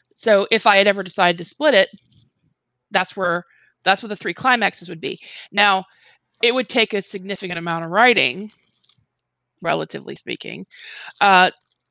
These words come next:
to, to do that work, which is why I didn't do it. I think it would be better to do it that way. I think it would flow better. I think it would be a, um, a better s-,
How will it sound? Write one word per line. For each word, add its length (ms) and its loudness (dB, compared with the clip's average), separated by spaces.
to, 580 -4
to 100 -8
do 180 -2
that 200 2
work, 220 0
which 100 -12
is 80 -10
why 140 2
I 60 2
didn't 200 -8
do 120 -12
it. 120 -16
I 140 2
think 180 -8
it 80 -6
would 80 -6
be 100 -8
better 460 0
to 140 -16
do 160 -8
it 100 -14
that 200 -2
way. 280 -4
I 80 0
think 140 -2
it 80 -2
would 140 -12
flow 260 0
better. 400 0
I 140 2
think 200 -8
it 100 -4
would 120 -10
be 240 -2
a, 340 -2
um, 300 4
a 80 4
better 580 4
s-, 160 -4